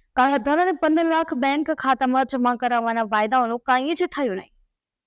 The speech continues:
ખાસ વાત તો તેઓએ જણાવી હતી કે મોક્ષ પ્રાપ્તિ માટે ભગવાનની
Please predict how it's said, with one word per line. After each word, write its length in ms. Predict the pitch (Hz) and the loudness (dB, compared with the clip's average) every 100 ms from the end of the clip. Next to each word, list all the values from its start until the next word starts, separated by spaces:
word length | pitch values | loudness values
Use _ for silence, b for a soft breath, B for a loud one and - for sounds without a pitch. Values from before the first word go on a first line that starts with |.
| _ _ _ _ _ _ | _ _ _ _ _ _
ખાસ 200 | - 285 285 | 0 0 2
વાત 140 | 370 | -2
તો 60 | 381 | 0
તેઓએ 300 | 370 370 349 | 0 0 0
જણાવી 340 | 349 339 330 320 | 2 2 2 0
હતી 100 | 370 | -2
કે 180 | 370 302 | 2 2
મોક્ષ 260 | 294 - - | 2 0 0
પ્રાપ્તિ 300 | 311 339 349 | 0 2 2
માટે 280 | 320 302 330 262 | 2 0 -2 -2
ભગવાનની 400 | 220 240 254 | 0 0 0